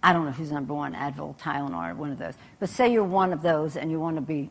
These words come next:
number one, "What would you do?"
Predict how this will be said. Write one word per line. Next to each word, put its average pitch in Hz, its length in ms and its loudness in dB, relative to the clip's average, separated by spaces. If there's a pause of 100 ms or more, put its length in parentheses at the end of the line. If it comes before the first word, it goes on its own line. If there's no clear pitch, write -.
number 147 280 -4
one, 135 420 -4 (480)
"What 202 420 2
would 185 220 -2
you 175 160 -2
do?" 156 260 -6